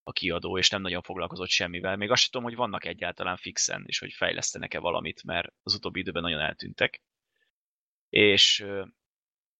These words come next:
a Test Drive jogok ugye az Atarinál voltak, az előző játékokat ők, ők is adták ki, és most megvették tőlük. Egészen pontosan a Big Ben Interactive-hoz került, akik, hát,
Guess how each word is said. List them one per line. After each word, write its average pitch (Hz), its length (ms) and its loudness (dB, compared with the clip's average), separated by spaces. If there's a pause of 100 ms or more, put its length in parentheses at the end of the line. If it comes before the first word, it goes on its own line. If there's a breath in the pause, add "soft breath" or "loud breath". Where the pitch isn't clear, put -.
(140)
a 98 280 2
Test 120 200 6
Drive 98 200 4
jogok 98 220 -4
ugye 95 300 -2
az 98 140 -4
Atarinál 127 460 -4
voltak, 151 360 -4
az 110 120 -2
előző 98 240 0
játékokat 98 540 -2
ők, - 380 -2
ők 101 140 -4
is - 120 4
adták - 280 -6
ki, - 300 -6
és - 160 -2
most 107 160 -4
megvették 101 560 0
tőlük. 92 600 -6 (720 loud breath)
Egészen 101 580 6
pontosan 98 480 2
a 95 120 0
Big 113 240 -2
Ben 92 160 0
Interactive-hoz 90 880 -2
került, 101 520 -2
akik, - 600 0
hát, - 320 0